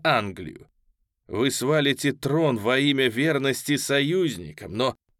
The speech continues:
армия не пойдет умирать за интересы британского народа. О, Александр Николаевич, вы проглядели в Петрограде главное.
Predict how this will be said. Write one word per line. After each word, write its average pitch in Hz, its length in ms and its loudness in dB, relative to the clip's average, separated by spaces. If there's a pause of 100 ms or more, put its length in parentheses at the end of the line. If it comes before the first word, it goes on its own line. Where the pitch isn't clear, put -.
(120)
армия 120 720 2
не 139 160 0
пойдет 139 580 2
умирать 156 440 2
за 131 120 2
интересы 127 460 0
британского 127 880 0
народа. 104 520 -2 (680)
О, 107 600 -2
Александр 117 720 0
Николаевич, - 640 -12 (240)
вы 107 320 2
проглядели 151 600 2
в 156 80 -12
Петрограде 180 600 2
главное. 190 640 0